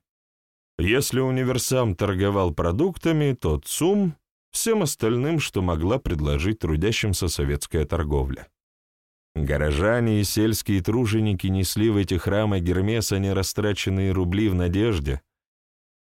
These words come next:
что случится маленькое чудо и удастся, отстояв немаленькую очередь,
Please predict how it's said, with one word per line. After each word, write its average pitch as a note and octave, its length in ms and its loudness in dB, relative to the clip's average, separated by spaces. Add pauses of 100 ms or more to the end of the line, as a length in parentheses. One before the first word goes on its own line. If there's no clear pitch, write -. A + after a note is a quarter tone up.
что - 240 0
случится E3+ 640 0
маленькое D#3+ 760 2
чудо E3 440 2
и F2+ 120 4
удастся, F2+ 800 0
отстояв F2+ 680 -2
немаленькую F#2+ 760 2
очередь, F#2+ 640 0